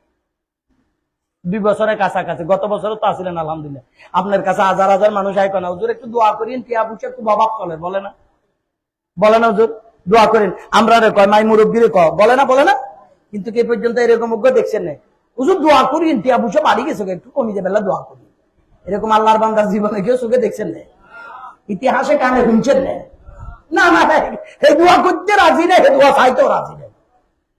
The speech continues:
সৈয়দনা ওসমানে আল্লাহ রসুলের কাছে যা কয়, "ইয়া রাসূলুল্লাহ,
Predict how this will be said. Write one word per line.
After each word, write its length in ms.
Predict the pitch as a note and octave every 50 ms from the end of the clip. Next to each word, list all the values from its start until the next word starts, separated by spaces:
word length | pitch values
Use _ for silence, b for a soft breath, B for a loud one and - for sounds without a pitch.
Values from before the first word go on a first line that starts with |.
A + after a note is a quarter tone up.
| _ _ _ _ _ _ _ _ _ _ _ _ -
সৈয়দনা 380 | - F3 F#3 E3+ F#3 F#3 F#3+ F3+
ওসমানে 420 | E3+ E3 E3+ - F#3 F#3 F3+ F3+
আল্লাহ 260 | F3 E3+ E3+ E3+ D#3+
রসুলের 320 | E3 E3 - G3 F#3+ G3+ G3
কাছে 260 | - F3 - F#3+ G3
যা 140 | F3 E3+ D#3
কয়, 180 | - - - - - _ _ _ _ _ _ _ _ _ -
"ইয়া 140 | F#3+ G#3+ A3+
রাসূলুল্লাহ, 640 | B3 B3 B3 - D#4 D4+ C4 G#3 F3+ D#3+ D#3+ -